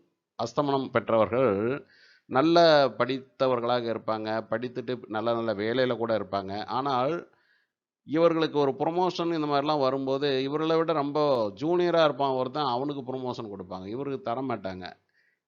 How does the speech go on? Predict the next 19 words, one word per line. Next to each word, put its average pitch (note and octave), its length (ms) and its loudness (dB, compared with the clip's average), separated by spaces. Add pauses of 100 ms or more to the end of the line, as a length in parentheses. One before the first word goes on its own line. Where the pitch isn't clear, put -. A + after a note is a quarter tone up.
"என்னங்க, E3+ 380 2 (320)
என்னங்க D3+ 380 0
என் B2+ 220 2
ஒர்க்ல B2+ 300 0
என்னங்க C3 340 0
குறைய A#2 260 0
கண்டுபிடிக்கும்? A2 480 -4
ஒர்க்கெல்லாம் D#3+ 400 2
நல்லா C#3 160 4
தான் C#3 200 0
பண்றீங்க, B2 400 -2
ஆனா A#2+ 220 -2 (640)
உங்களுக்கு B2+ 360 -2 (160)
அந்த B2 220 0
டிகிரி D3+ 440 -2
மட்டும் C3+ 420 -2 (200)
இல்லைங்க, A2 360 -2 (400)
அது A2 180 -2
எக்ஸ்ட்ரா A2 340 -2